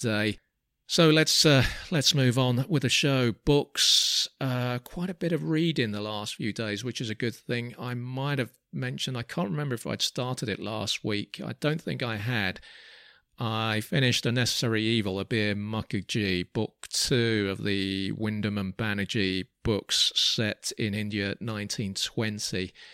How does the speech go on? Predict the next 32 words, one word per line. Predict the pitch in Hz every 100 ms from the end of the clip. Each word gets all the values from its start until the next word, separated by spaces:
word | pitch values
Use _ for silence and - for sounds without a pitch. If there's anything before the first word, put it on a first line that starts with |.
| - - -
And | - 110 101
in | 101
this | 113 -
particular | 113 - - 135 113
one, | 110 107 101 107
uh, | 117 113
this | 139 -
is | 135 117 - -
the | 123 104 _
book | 127 113 -
I, | 117 -
I | 113 - -
read, | 127 120 113 - - - - -
I | -
think, | - 123
the | 110
last | 110 110 113 113 - -
book | 110 92 - - _
first. | - 123 110 104 - - - -
It |
was | 113
just | - 110 -
a |
speculative | 101 - - 117 - 117 101 - 107 -
pickup | - 120 - 107 98 123
in |
the | 101
library | 101 104 107 101 101 98
back | - 117 104 131
in | 101
the | 95
autumn. | 98 98 - 113